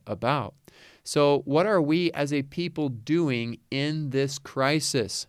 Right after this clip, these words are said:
The statement continues. Are we purifying our souls by obedience to Christ's words? Those are important thoughts for us today.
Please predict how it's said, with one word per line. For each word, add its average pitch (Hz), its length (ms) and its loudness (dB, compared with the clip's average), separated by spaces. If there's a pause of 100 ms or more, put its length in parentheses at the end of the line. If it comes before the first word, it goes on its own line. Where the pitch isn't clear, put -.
(100)
The 117 100 -4
statement 113 480 -2
continues. 120 800 -8 (300)
Are 123 160 0
we 120 120 -2
purifying 151 800 0
our 135 140 0
souls 135 560 0
by 120 280 2
obedience 113 880 -4
to 113 140 -10
Christ's 113 540 -2 (180)
words? 104 640 -4 (600)
Those 135 240 -2
are 139 160 2
important 120 500 -4
thoughts 127 460 0 (140)
for 113 240 -2
us 107 180 0
today. 110 540 -2